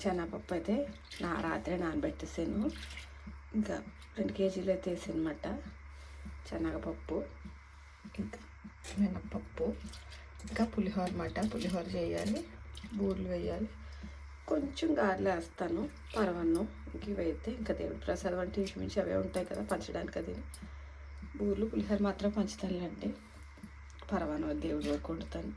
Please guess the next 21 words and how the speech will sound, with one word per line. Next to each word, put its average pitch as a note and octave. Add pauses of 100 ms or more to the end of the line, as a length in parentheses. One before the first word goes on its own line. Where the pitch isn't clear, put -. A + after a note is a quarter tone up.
(580)
ఇంక A3
ఇప్పుడు G#3
ఇది -
కుక్కర్ G3
పెట్టేసి G3 (560)
పప్పు -
అయితే F#3
గ్రైండర్లో E3+
వేయాలి, E3+ (460)
ఇంకా F#3
రైస్ -
కూడా E3+
పెట్టాలి D#3
పులిహోరకి. D#3+ (1120)
చూడాలి G3
మరి F#3
ఏ E3 (100)
టైమ్ E3+
అవుతుందో. F3 (880)
మొదలైతే F#3+
పెట్టేసి -